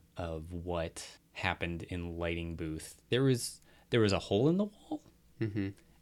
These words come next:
Speaker 1: and in that hole, just a lot of porn. You didn't know that?
Speaker 2: No, I didn't know
Speaker 1: Yeah,
Speaker 2: that
Speaker 1: there
Speaker 2: before.
Speaker 1: was, there, you would, like, reach up and there was, like, a magazine, and then I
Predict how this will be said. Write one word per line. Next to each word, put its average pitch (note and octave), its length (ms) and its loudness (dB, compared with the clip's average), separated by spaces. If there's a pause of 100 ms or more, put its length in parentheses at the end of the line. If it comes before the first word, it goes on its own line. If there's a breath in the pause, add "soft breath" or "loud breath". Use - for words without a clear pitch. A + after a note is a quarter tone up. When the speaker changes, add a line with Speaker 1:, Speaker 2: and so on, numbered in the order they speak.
(120)
Speaker 1:
and G2 340 4
in F3 160 6
that G2+ 180 6
hole, F2 460 0 (340)
just C3 300 0
a - 60 -4
lot F2 200 -2
of F#2 80 -4
porn. E2 340 -6 (1300)
You G2+ 80 0
didn't C3 160 8
know F3 100 4
that? A#3 200 4 (680)
Speaker 2:
No, A2 340 2
I F2+ 60 -2
didn't A2 140 -2
know G2 40 4
Speaker 1:
Yeah, F#2 200 8
Speaker 2:
that F#2+ 100 -4
Speaker 1:
there G#2 220 6
Speaker 2:
before. A2+ 120 4
Speaker 1:
was, G#2 260 -2 (180)
there, G#2 220 8
you G2 220 2
would, G#2+ 120 4
like, G2+ 160 6
reach G#2 380 0
up B2 260 -2 (360)
and G2 120 -2
there F#2 100 -4
was, F#2 200 -6
like, E2+ 280 -4 (260)
a F#2 80 -4
magazine, A2 840 0 (560 soft breath)
and G2 100 0
then G#2 60 4
I G2+ 100 2